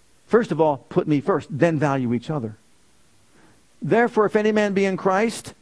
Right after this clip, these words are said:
if any man be in Christ, are you in Christ this morning? Raise your hand if you're in Christ this morning. Okay. He is a new creature, new creation,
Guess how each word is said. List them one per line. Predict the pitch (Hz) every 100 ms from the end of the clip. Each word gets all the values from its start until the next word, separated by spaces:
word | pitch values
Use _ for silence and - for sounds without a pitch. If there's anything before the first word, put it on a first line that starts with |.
| -
if | 156
any | 202 208
man | 202 196
be | 190
in | 190
Christ, | 175 190 220 202
are | 180
you | 185
in |
Christ | 180 208 214 226
this | 202
morning? | 208 151 101 - _ _ - - - - - _ -
Raise | 147 196
your | 175
hand | 202 170
if |
you're | 175
in | 160
Christ | 175 151
this | 143 139
morning. | 131 110 - _ - 427 440 - - _ _ _ _ _ - _ _ _ _ _ _ _ _ _ _ _ _ _ _ _ _ _ _ _ -
Okay. | 131 143 143 220 190 - _ _ -
He | - 247 247
is | 233 247 247
a | - 214 233 247 226 - _ _ _ _ -
new | 160 190 240 247 254 226 - _ _ _
creature, | - 175 240 247 - 226 165 101 - - - _ _
new | 170 196 226
creation, | - 226 208 226 226 - 254 240